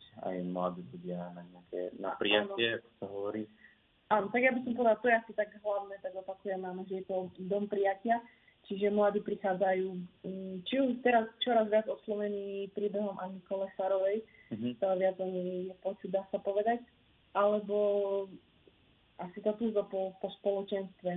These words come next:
Speaker 2: mm, pre život spolu, deň rozprávať sa, to je to, čo sme už povedali, že pri tej modlitbe, pri práci, a hlavne pri spoločných rozhovoroch, e,
Speaker 1: Mhm.
Speaker 2: vlastne prebieha ten deň. Len keď chlapci si niečo doplniť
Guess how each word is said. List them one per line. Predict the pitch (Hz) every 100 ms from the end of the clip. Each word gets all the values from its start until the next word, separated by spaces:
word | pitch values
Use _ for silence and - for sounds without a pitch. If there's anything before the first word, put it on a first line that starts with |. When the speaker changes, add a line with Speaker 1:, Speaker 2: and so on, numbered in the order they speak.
| 175
Speaker 2:
mm, | - 185 180 180 180 180 180
pre | 180 190
život | 196 180 185
spolu, | - 190 185
deň | 208 202 185
rozprávať | 185 - 185 180
sa, | 180 180
to | 190
je | 185
to, | 190 185
čo | 185
sme | - 185
už | 185 -
povedali, | 185 185 180 175
že | 180
pri | 175 180 175
tej | 175 175 - - - _
modlitbe, | 208 214 247 202
pri | 196 202
práci, | 202 208 208 208 202 185 180 _
a | 180 180 180
hlavne | 180 185 185 180
pri | - 180
spoločných | - 190 185 185 180
rozhovoroch, | 180 180 180 180 175 -
e, | 180
Speaker 1:
Mhm. | 170 170 175 - _ _
Speaker 2:
vlastne | - 180 -
prebieha | 175 180 175 175
ten | 175 175
deň. | 175 175 180 - _ _
Len | 202 185
keď | 185 175
chlapci | 185 180 180
si | -
niečo | 180 -
doplniť | 185 175 180 180